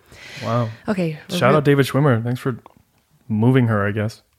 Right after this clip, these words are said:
Speaker 2: Yeah, and I never saw him again. I had this whole story of, like, "Okay, well, I guess we, we will be friends, and that's
Speaker 1: Oh,
Speaker 2: fine.
Speaker 1: that little trickster.
Speaker 2: And we'll get lunch occasionally in East Village." And, um,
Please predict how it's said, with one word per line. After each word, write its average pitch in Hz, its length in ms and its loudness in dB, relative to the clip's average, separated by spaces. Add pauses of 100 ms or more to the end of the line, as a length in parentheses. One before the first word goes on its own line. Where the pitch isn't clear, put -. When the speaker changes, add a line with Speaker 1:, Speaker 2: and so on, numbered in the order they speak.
(640)
Speaker 2:
Yeah, 220 200 2
and 196 80 2
I 190 40 0
never 185 220 0
saw 185 220 -2
him 180 80 -2
again. 175 320 -2
I 175 60 -4
had 175 180 -4
this 170 140 -6
whole 170 280 -8
story 175 360 -4
of, 170 100 -6
like, 165 180 -6
"Okay, 311 260 -4
well, 185 200 2
I 185 100 0
guess 175 240 -4
we, 190 240 -2
we 202 220 0
will 233 100 4
be 285 140 0
friends, 185 540 -4
and 190 140 -6
that's 165 180 -4
Speaker 1:
Oh, 139 40 -2
Speaker 2:
fine. 170 380 -2
Speaker 1:
that 117 200 0
little 160 160 4
trickster. - 460 0
Speaker 2:
And 139 100 4
we'll 202 120 0
get 226 180 -4
lunch 190 300 -2
occasionally 202 580 -4
in 190 140 -6
East 180 260 -8
Village." 180 420 -4
And, 196 380 0
um, 202 400 -4